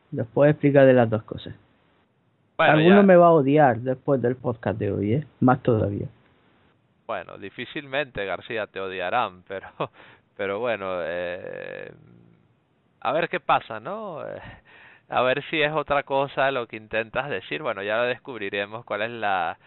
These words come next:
Speaker 2: la situación o si es lo que confirmas, eh,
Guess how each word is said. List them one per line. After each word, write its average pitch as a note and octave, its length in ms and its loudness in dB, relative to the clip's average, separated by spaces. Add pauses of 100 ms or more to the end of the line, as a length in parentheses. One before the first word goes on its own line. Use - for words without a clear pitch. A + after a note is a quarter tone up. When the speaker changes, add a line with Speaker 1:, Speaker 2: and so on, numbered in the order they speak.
(240)
Speaker 2:
la A2 140 -4
situación A#2 520 -6
o A2+ 140 -6
si A2+ 180 -8
es B2+ 200 -4
lo C3+ 160 -6
que B2 180 -10
confirmas, A2+ 800 -10
eh, G#2 200 -10